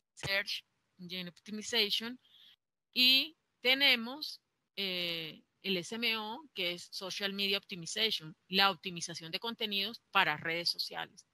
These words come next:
Lo que no se puede encontrar, no se puede conocer, no se puede leer, no se puede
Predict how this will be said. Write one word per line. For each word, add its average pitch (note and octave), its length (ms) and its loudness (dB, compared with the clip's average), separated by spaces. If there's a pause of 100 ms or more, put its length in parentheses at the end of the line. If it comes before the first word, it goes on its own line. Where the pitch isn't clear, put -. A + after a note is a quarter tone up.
(260)
Lo D#3+ 160 -20
que - 100 -20
no D#3 80 -20
se G3 140 -4
puede C4 180 4
encontrar, C4 560 4
no G#3 140 -8
se A#3 120 -10
puede A3 280 -6
conocer, A3 500 0
no G3 140 -8
se F#3+ 120 -6
puede G3 220 -2
leer, F#3+ 460 4
no G3 120 -10
se - 120 -12
puede G3 360 2